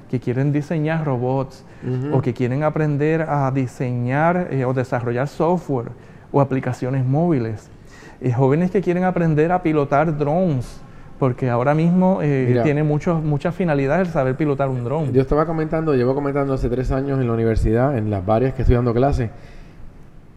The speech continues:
Speaker 2: que esto se está moviendo a el maestro y el aprendiz de nuevo,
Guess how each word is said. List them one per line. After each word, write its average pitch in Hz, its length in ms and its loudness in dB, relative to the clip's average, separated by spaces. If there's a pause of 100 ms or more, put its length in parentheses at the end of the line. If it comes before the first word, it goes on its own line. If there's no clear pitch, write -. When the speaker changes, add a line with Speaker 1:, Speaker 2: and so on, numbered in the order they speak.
(120)
Speaker 2:
que 104 720 -2 (220)
esto 120 220 6
se 165 120 0
está 156 160 -2
moviendo 143 640 0 (260)
a 113 580 2 (280)
el 113 160 0
maestro 123 440 0
y 147 60 2
el 135 80 2
aprendiz 110 540 -2
de 120 160 2
nuevo, 101 420 0